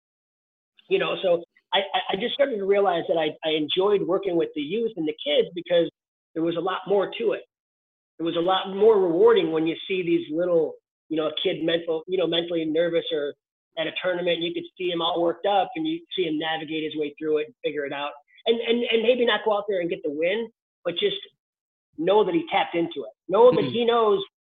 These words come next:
Speaker 1: something's there, and I just have, and, and I'm gonna, and I'm gonna, I'm gonna get to know this emo-, I'm gonna get to know this, you know, and, uh, and so I just,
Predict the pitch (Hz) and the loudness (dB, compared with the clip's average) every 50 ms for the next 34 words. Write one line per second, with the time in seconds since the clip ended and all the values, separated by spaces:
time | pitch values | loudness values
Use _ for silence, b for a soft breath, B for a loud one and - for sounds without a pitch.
0 | _ _ _ - 262 269 277 269 269 233 196 160 - 156 156 165 180 180 180 175 | _ _ _ 2 2 2 4 6 4 4 2 2 -2 0 0 0 0 0 0 0
1 | 170 170 175 - 190 196 - - 208 180 - - 196 185 185 175 180 170 175 175 | 0 0 -2 -2 -4 -6 -4 -2 -2 -2 -2 -6 -10 -8 -6 -6 -6 -6 -6 -4
2 | 180 190 202 202 190 175 170 165 180 185 185 196 190 175 175 165 151 - _ _ | -4 -2 -2 -2 -4 -4 -6 -6 -4 -4 -4 -4 -4 -4 -6 -6 -8 -10 _ _
3 | _ _ _ _ _ _ _ _ _ _ _ - - 214 220 208 196 214 220 - | _ _ _ _ _ _ _ _ _ _ _ -10 -6 -2 0 0 2 2 0 0
4 | 208 190 185 196 202 190 202 208 208 180 156 147 143 139 143 - 180 208 208 208 | 0 0 2 2 4 4 2 0 -2 -4 -6 -6 -6 -8 -8 -8 -6 -4 -2 -2
5 | 202 208 214 - 180 175 180 190 156 143 - _ - - - _ _ _ _ _ | -2 -2 -4 -4 -4 -2 -2 -2 -2 -4 -12 _ -20 -20 -20 _ _ _ _ _
6 | _ _ _ _ _ _ - 147 143 135 139 143 143 139 139 139 139 147 135 131 | _ _ _ _ _ _ -12 -10 -8 -6 -4 -4 -4 -4 -6 -8 -8 -8 -8 -8
7 | 123 117 - - _ _ _ b b b 202 - - 226 220 220 214 214 202 233 | -8 -10 -14 -18 _ _ _ b b b -8 -4 -2 -2 -2 0 -2 -2 -4 -6
8 | 208 | -8